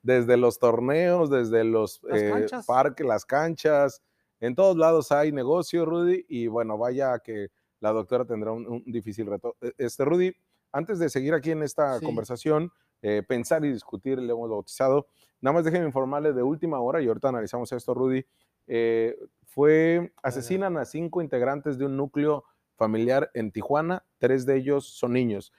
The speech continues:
Speaker 1: Hace unos minutos, mientras estábamos dando la información, de última hora le informo que con disparos de arma de fuego fueron asesinadas en Tijuana cinco personas. Entre ellos hay niños y una mujer, de acuerdo a un reporte policíaco que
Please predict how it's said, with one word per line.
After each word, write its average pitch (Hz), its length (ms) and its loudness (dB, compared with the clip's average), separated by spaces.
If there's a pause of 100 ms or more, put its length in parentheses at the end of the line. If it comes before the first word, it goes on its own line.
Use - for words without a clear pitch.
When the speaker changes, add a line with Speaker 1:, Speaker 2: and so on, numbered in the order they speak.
(160)
Speaker 1:
Hace 123 220 2
unos 143 180 4
minutos, 131 480 0
mientras 110 360 -2
estábamos 123 380 -2
dando 123 200 -2
la 120 60 -4
información, 110 580 -6 (260)
de 117 120 6
última 131 360 2
hora 131 180 0
le 123 100 -2
informo 139 460 -2
que 147 300 2 (320)
con 117 140 2
disparos 135 360 0
de 139 80 2
arma 143 260 0
de 120 80 -2
fuego 139 240 -4
fueron 135 260 -6
asesinadas 123 520 -6
en 117 120 -4
Tijuana 139 540 -2 (200)
cinco 175 540 0
personas. 117 480 -4
Entre 127 320 0
ellos 170 220 2
hay 165 200 6 (380)
niños 196 520 4
y 156 40 0
una 165 120 0
mujer, 123 480 0
de 104 100 -6
acuerdo 135 300 0
a - 40 0
un 135 40 -4
reporte 131 420 -2
policíaco 135 680 -2
que 156 280 2